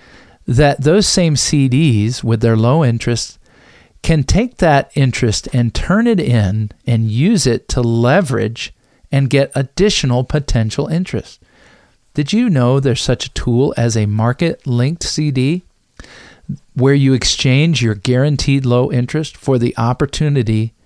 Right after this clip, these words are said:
to potentially earn more? Yeah, they've been around since nineteen eighty-seven. And some of the early adopters,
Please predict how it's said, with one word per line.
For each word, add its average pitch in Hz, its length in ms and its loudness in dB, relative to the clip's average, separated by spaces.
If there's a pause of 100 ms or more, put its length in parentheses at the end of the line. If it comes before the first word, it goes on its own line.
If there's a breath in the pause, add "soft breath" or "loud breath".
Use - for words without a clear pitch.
(180)
to 180 120 -2
potentially 127 640 0
earn 110 260 2
more? 110 360 -2 (640 soft breath)
Yeah, 196 240 0
they've 113 180 2
been 175 140 4
around 143 560 4
since - 320 -4
nineteen 160 460 0
eighty-seven. 147 680 0 (720 loud breath)
And 151 160 2
some 196 220 2
of 208 80 2
the - 160 -2
early 170 280 4
adopters, 123 840 0